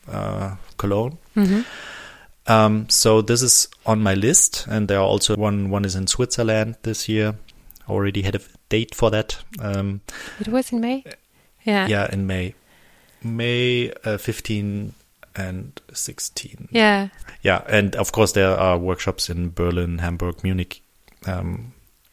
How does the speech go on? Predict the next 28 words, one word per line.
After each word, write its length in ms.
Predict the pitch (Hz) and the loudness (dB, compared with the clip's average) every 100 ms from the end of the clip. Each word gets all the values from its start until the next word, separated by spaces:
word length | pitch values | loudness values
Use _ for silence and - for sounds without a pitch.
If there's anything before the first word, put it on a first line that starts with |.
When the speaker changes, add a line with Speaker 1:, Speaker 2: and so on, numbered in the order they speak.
| - | -8
Speaker 1:
where 160 | 98 | -4
I 40 | 98 | -2
already 420 | - 104 101 95 | 2 4 4 2
have 240 | 92 92 | 0 -2
dates. 340 | - 110 143 - | 2 2 2 -2
And 320 | 113 107 107 - - - - - - - _ _ _ _ | 0 -2 -2 -8 -16 -20 -20 -20 -20 -20 _ _ _ _
for 160 | - - | -16 -4
people 320 | 127 139 123 | -2 0 0
who 60 | |
want 340 | 95 98 120 127 | 2 4 2 0
to 240 | - 92 - - | -2 -4 -4 -2
<laughs> 180 | - - | -2 0
join, 480 | - 120 143 165 165 | 4 6 6 4 2
um, 540 | 107 107 107 104 104 - - - - - - | 0 -2 -2 -4 -8 -14 -20 -20 -18 -16 -8
in 180 | 110 107 | -4 -2
my 140 | 104 | -2
newsletter, 760 | 101 123 - 113 - 113 107 101 | 0 2 2 2 4 4 4 2
I 100 | 98 | 0
will 240 | 98 101 95 | 0 -2 0
send 240 | - 120 | 0 2
it 100 | 104 | 0
out 200 | 98 - | -2 -2
this 220 | 107 - | 0 0
week, 160 | 110 - | -2 -6
I 80 | 92 | -6
get, 320 | - 101 - - - - - | -4 -4 -6 -18 -20 -20 -8
I 80 | 98 | -4
guess. 340 | 95 107 - | 0 2 0